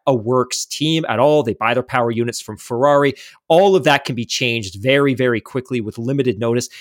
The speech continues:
The Aston Martin one, though, is, is a bit of a shock because in the last few weeks, we've heard that A, they're very happy with their Mercedes relationship.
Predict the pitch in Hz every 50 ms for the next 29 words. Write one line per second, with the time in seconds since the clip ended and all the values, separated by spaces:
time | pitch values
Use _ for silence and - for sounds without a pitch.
0 | - _ - 131 135 170 226 - - - 226 165 135 123 117 139 180 - - 156
1 | 131 123 120 117 117 113 117 - - 135 131 120 104 - - _ _ _ _ -
2 | 160 143 113 139 113 - 151 170 190 220 196 165 - - 165 156 196 202 - -
3 | 139 - - 160 143 - - - 131 127 131 147 175 185 - - 180 175 151 123
4 | 139 180 - - - 147 127 - 147 143 131 - 131 127 - - - 147 135 120
5 | 117 139 190 - _ _ _ _ _ - 151 139 113 139 156 170 160 135 - -
6 | 139 147 139 - 151 135 123 117 127 120 - 127 117 113 113 - - 127 120 113
7 | 110 104 - 113 113 113 110 104 - 117 107 - 127 127 147 -